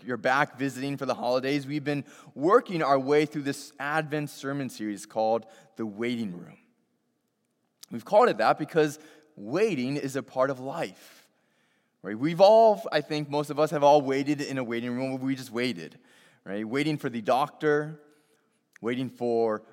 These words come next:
good news or bad news, waiting for the, the tea, waiting for an Uber. And sometimes that waiting or that waiting room is,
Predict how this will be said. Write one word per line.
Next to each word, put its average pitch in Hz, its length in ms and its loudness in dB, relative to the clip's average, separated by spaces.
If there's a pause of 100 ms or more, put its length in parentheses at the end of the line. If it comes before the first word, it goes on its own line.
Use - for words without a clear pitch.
(120)
good 147 200 2
news 143 460 0
or 107 60 -4
bad 135 360 0
news, 147 320 -6
waiting 117 260 -4
for - 120 -16
the, 98 300 -4
the 98 80 -12
tea, 147 500 -6 (1200)
waiting 139 260 -2
for 139 120 -4
an 107 80 -2
Uber. 165 500 -2 (1700)
And 139 100 -4
sometimes 214 760 0
that 170 300 2
waiting 165 680 -4 (260)
or 139 180 0
that 143 200 0
waiting 160 380 -2
room 123 200 -4
is, 147 220 -10